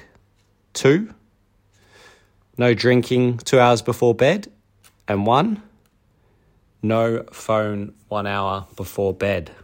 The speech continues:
The three two one. What else did I write here? So, twentieth of July,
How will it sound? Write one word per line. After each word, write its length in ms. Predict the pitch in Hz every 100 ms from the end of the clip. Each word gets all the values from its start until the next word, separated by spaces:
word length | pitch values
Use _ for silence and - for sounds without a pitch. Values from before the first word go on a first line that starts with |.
| _ _
The 80 | 95
three 320 | - 123 117
two 320 | 113 110 104
one. 380 | 104 98 80 82 - _ _ _ _ _ _ _ _ _ _ _ _ _ _ _ _ _ _ _ _ _ _ _ _ _ _ _ _ _ _ _ _ _ _ _ _ _ - - - - - - -
What 100 | 107
else 180 | 95
did 100 | -
I 40 | 95
write 180 | 90 -
here? 280 | 95 90 90 _
So, 500 | - - 113 113 110
twentieth 440 | 104 - 131 123 135
of 60 |
July, 680 | 120 127 127 131 131 131